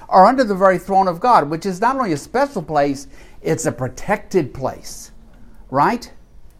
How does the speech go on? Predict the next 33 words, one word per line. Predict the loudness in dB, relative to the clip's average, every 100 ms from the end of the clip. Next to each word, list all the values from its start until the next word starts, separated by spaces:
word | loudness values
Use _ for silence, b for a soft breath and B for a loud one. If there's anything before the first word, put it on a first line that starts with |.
| -20 b b b
When | b 0
you | 2
were | 0
a |
kid, | 0 2 2
did | 0 -2
you | -2
ever | 0
go | 0 -2
hide | 2 2 2
under | 0 0 0
a | 0
bed | 0 2 2 0 -6 B -12
or, | -2 2 2 2 -2
you | 2
know, | 4 6 4 0 -4
yeah, | 2 2 2 -4 -14 -20 -20 -20 -20 -20 -20 -20 -4
yeah, | 2 2 0 -6 -14 -20 -14
sure. | -2 0 0 -4 -12 b b b -20 -20 -20 -12 -4
We | 0
hide | 4 4
in | 2 -4 -6
closets | 2 6 6 4 -4
from | -6 -2 -2
tornadoes | -2 -2 -2 -2 -4 -6
and | -10
things. | -8 -6 -8 -14 B B B
So, | 2 8 8 6 0 B B
so | -6 -2
yeah, | 2 4 4 2
so | 2 0
there's | 2 -2 -2
this | -6 -6